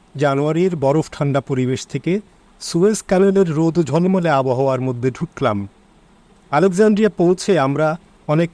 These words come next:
নতুন যাত্রী পেলাম, যাদের মধ্যে বহু মুসলিম ও হিন্দু ছিল। যেন এক নতুন দুনিয়ায় প্রবেশ করলাম। দেখলাম,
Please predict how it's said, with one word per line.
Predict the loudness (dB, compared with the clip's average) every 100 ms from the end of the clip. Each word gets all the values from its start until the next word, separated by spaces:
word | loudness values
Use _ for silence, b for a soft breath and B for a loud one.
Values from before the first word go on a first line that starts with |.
| -4
নতুন | 0 2
যাত্রী | 2 0 0
পেলাম, | 0 2 0 0 -6 _ -8
যাদের | -2 0 0
মধ্যে | -2 -4 -4
বহু | -4 -2 -2
মুসলিম | -2 -4 -4 0 0
ও | 0
হিন্দু | -2 -4 -4
ছিল। | -4 -2 0 -2 _ b b b
যেন | 2 4
এক | 2 0
নতুন | 2 2 0 0
দুনিয়ায় | 2 4 4 2
প্রবেশ | 0 -2 -2
করলাম। | -4 -2 0 0 -4 -12 _ _ _ _
দেখলাম, | 0 0 2 0 0 -4